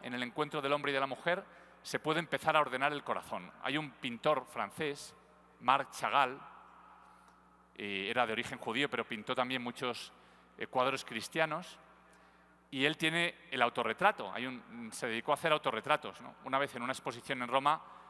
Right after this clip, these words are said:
pues exponía sus obras, ¿no? Y bueno, yo iba a ver el autorretrato del pintor y de repente veo el autorretrato y,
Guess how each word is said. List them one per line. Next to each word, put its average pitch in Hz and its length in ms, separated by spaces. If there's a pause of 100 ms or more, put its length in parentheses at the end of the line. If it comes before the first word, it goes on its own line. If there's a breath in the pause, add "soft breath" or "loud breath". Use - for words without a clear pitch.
(160 loud breath)
pues 120 160
exponía 127 420
sus - 220
obras, 98 340
¿no? - 80 (800 loud breath)
Y 123 60
bueno, 131 200
yo 117 140
iba 135 100
a 131 40
ver 135 100
el 131 120
autorretrato 120 540
del 135 120
pintor 170 460
y 131 60
de 113 80
repente 135 320
veo 127 80
el 127 60
autorretrato 147 680
y, 104 200